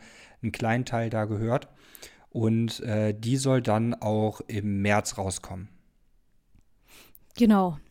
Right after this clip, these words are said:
Speaker 2: Also da ist noch einiges dran zu tun, aber es wird cool. Und, ähm,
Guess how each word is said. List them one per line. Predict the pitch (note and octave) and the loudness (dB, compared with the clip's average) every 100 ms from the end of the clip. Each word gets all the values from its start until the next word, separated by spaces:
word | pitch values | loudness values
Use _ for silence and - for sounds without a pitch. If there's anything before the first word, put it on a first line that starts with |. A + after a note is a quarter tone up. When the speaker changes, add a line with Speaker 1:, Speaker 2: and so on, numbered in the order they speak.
| - | -6
Speaker 2:
Also | G#3+ G#3 G#3 | -2 0 2
da | G#3+ G#3 G#3+ | 2 2 2
ist | G#3+ - | 0 0
noch | G#3 G#3 - | 0 0 -8
einiges | - G#3+ C4+ B3+ - - - | -4 2 2 2 -2 -10 -12
dran | - A3 A#3+ | -2 0 0
zu | - | -2
tun, | - C#4+ F#4+ D4+ | -6 -4 -2 -2
aber | B3+ C#4+ C#4 | 0 0 -2
es | - | -2
wird | A3+ - - | -6 -4 -6
cool. | B3 C4 F4 D#4 | -2 0 -2 -4
Und, | A#3+ A#3 A#3 A#3+ | -2 0 0 -2
ähm, | - A3 A3 A3+ | -4 -2 0 0